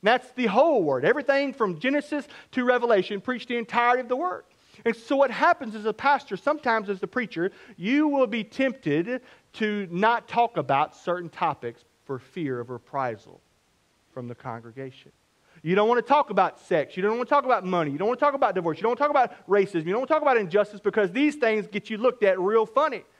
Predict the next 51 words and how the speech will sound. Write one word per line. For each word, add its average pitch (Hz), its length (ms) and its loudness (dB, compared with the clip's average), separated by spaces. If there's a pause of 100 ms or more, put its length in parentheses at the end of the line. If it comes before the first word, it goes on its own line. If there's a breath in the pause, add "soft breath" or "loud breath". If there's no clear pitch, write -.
(260 soft breath)
But 247 140 4
the 226 80 -2
beautiful 269 320 2
thing 262 260 0
is, 302 240 2
is 220 100 -6
that 240 220 2 (160 loud breath)
it's 330 240 0
not 233 240 2
my 247 180 2
choice 339 540 0
of 151 160 -4
what 151 220 -2
to 143 80 -10
preach. 156 440 -8
God 185 320 -2
just 147 220 -14
gives 147 220 -8
His 147 160 -16
word 175 260 -6
and 135 100 -12
we 135 100 -12
preach - 380 -20
it. - 120 -20 (640 loud breath)
And 196 80 0
that's 226 180 2
one 254 240 4
of 427 80 0
the 240 60 4
reasons 185 300 0
we 214 240 -4 (120)
specifically 175 840 -2 (180 loud breath)
most 214 360 0
often 214 400 0
preach 202 320 -4
through 196 140 -4
books 226 340 -4
of 180 40 -16
the 151 80 -2
Bible 143 360 0
here, 160 160 0
because 156 320 -6
if 175 100 -6
you're 233 80 -8
preaching 214 300 -8
through 185 100 0
a 160 60 -2
book 247 160 -2
of 180 80 -16
the 156 60 -4
Bible, 156 300 0